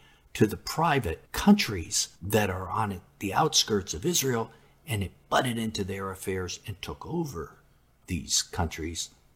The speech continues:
And it also speaks of what the Sunni world's reaction might be should that happen.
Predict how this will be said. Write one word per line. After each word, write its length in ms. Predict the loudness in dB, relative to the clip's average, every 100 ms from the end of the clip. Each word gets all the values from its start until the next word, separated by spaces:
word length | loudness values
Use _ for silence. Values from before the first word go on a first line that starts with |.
| _ _ _ _ _ _ _ _ _ _ -10
And 120 | -4
it 120 | 2 6
also 300 | 6 6 2
speaks 440 | 0 0 0 0
of 120 | -2
what 200 | -2 -4
the 80 | -2
Sunni 340 | -2 4 6
world's 420 | 6 4 0 -4 -6
reaction 540 | -2 0 0 0 0
might 280 | 0 -4 0
be 360 | 2 2 0 -8 -10
should 260 | -4 -2
that 160 | -2 -4
happen. 400 | -4 -6 -8